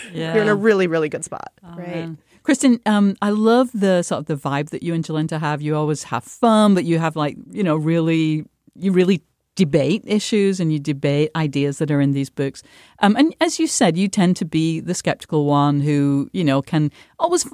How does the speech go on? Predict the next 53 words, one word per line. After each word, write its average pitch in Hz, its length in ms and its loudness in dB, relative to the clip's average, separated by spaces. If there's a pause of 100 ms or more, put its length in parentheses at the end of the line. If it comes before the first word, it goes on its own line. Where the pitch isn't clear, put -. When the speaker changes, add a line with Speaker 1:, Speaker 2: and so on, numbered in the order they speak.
Speaker 2:
but 330 120 0
you 339 100 0
still 359 200 0
find 269 280 4
something 185 640 0
typically 208 380 0
in 190 80 2
a 190 40 -2
book. 185 140 2
Like, 185 400 -2
I 160 60 0
would 170 140 -2
say, 160 140 2
for 156 120 -2
example, 151 520 0
in 143 300 2 (320)
When 156 140 2
Good 156 160 2
Things 147 180 0
Happen - 160 -4
to - 80 -10
Good 143 180 -4
People, 190 600 4
you, 165 180 -6 (100)
you 202 140 0
were 185 100 2
both 160 340 2
dis-, - 180 -10
dismissive 147 840 0 (120)
of 135 320 -4
a 147 100 -4
lot 135 160 -2
of 127 100 -14
the 151 120 -4
writing, 202 400 2
a 143 40 0
lot 135 200 -2
of 135 60 -12
the 143 80 -2
examples, 170 500 0
but - 160 -6
still 175 260 0
found 147 460 0 (420)
something 180 640 0
to - 140 -8
take 151 260 -2
out 123 140 -4
of - 80 -10
that - 160 -10
book - 180 -8
that 139 160 -12
was 139 120 -10
positive. - 540 -8